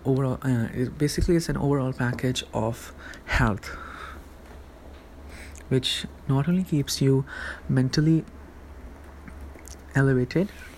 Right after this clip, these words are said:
and physically <clears throat> fit. Okay, now these were the benefits of exercise. But what are the consequences if you don't exercise?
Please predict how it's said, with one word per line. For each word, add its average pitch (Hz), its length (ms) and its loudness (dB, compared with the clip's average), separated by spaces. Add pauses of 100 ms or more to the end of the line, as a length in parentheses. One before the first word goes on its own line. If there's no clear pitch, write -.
(180)
and 131 320 2
physically 131 840 -2 (800)
<clears throat> - 200 6
fit. - 400 2 (1200)
Okay, - 280 0
now 127 200 4
these 165 300 2
were 170 120 4
the 160 80 2
benefits 139 680 0
of 127 460 0
exercise. 135 760 0 (1700)
But 151 380 4 (240)
what 139 180 6
are 160 80 6
the 165 100 2
consequences 147 960 0
if - 240 -2
you 135 160 4 (160)
don't 165 340 6 (100)
exercise? - 920 -2